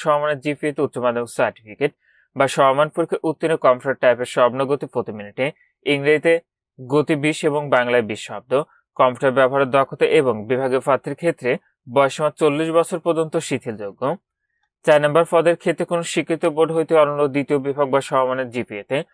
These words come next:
উচ্চ মাধ্যমিক স্কুল সার্টিফিকেট বা সমমান পরীক্ষায় উত্তীর্ণ মোটরসাইকেল চালনায় বাংলার সড়ক পরিবহন কর্তৃপক্ষ কর্তৃক প্রদত্ত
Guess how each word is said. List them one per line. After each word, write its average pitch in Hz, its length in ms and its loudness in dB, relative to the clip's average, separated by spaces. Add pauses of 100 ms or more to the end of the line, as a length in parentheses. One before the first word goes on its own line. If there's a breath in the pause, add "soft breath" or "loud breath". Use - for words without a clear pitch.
(200 soft breath)
উচ্চ 160 180 -2 (120)
মাধ্যমিক 165 360 2 (160)
স্কুল 156 180 -4 (140)
সার্টিফিকেট 143 540 0
বা 147 140 2
সমমান 131 380 2
পরীক্ষায় 151 320 0
উত্তীর্ণ 147 340 -2
মোটরসাইকেল 131 560 0
চালনায় 131 340 0
বাংলার 117 320 0
সড়ক 127 280 0
পরিবহন 147 320 0 (100)
কর্তৃপক্ষ 143 460 -4 (120)
কর্তৃক 127 320 -6 (520)
প্রদত্ত 147 300 0